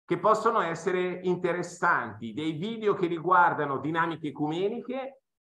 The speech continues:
ed esperienze anche interreligiose. Velocemente, queste sono esperienze pilota che vengono a realizzarsi nelle, nelle diocesi,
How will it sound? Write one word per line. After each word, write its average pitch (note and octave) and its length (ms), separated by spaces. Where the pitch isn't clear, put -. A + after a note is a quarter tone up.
ed E3+ 280
esperienze A3+ 1500
anche F3+ 480
interreligiose. D3+ 1300
Velocemente, F#3+ 1300
queste G3+ 400
sono E3+ 680
esperienze F3+ 880
pilota F3+ 520
che D#3 220
vengono D#3+ 380
a D#3 60
realizzarsi D#3 920
nelle, C3+ 500
nelle C3 280
diocesi, C3 840